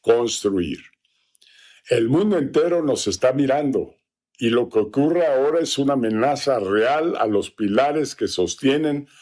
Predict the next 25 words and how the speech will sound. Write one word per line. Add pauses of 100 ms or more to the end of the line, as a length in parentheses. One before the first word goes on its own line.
(240)
nuestra
libertad. (640)
Pero
somos
más
los
mexicanos
dispuestos
a
defender (220)
esa
democracia (360)
con
valentía
y
determinación. (140)
No
nos
vamos
a
quedar
callados
mientras
unos
cuantos